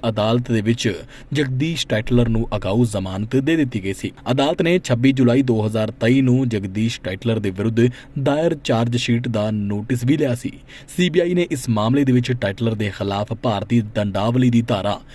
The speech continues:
ਇੱਕ ਸੌ ਸੰਤਾਲੀ, ਇੱਕ ਸੌ ਨੌ ਅਤੇ ਤਿੰਨ ਸੌ ਦੋ ਦੇ ਤਹਿਤ ਕੇਸ ਦਰਜ ਕੀਤਾ ਸੀ। ਖੈਰ, ਇਸ ਸਭ ਦੇ ਦਰਮਿਆਨ ਇੱਕ ਵੱਡੀ ਗੱਲ ਇਹ ਵੀ ਹੈ ਕਿ ਜੋ ਉਹਨਾਂ ਦੇ ਉੱਪਰ ਇਲਜ਼ਾਮ ਲੱਗੇ ਸੀ, ਉਸ ਦੇ ਵਿੱਚ ਸੀ ਬੀ ਆਈ ਦੇ ਮੁਤਾਬਿਕ ਟਾਈਟਲਰ ਨੇ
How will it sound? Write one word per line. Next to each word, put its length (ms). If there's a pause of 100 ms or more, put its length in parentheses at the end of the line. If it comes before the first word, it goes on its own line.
(160)
ਇੱਕ 140
ਸੌ 160
ਸੰਤਾਲੀ, 560 (300)
ਇੱਕ 140
ਸੌ 240
ਨੌ 260 (260)
ਅਤੇ 180 (120)
ਤਿੰਨ 200
ਸੌ 220
ਦੋ 320
ਦੇ 140
ਤਹਿਤ 340 (120)
ਕੇਸ 280 (360)
ਦਰਜ 320
ਕੀਤਾ 240
ਸੀ। 180 (140)
ਖੈਰ, 320 (100)
ਇਸ 120
ਸਭ 120
ਦੇ 120
ਦਰਮਿਆਨ 360
ਇੱਕ 220
ਵੱਡੀ 340
ਗੱਲ 220
ਇਹ 140
ਵੀ 160
ਹੈ 120 (160)
ਕਿ 140
ਜੋ 180 (180)
ਉਹਨਾਂ 220
ਦੇ 80
ਉੱਪਰ 300
ਇਲਜ਼ਾਮ 400
ਲੱਗੇ 240
ਸੀ, 180 (180)
ਉਸ 100
ਦੇ 120
ਵਿੱਚ 240
ਸੀ 260
ਬੀ 120
ਆਈ 140
ਦੇ 100
ਮੁਤਾਬਿਕ 460 (500)
ਟਾਈਟਲਰ 440
ਨੇ 180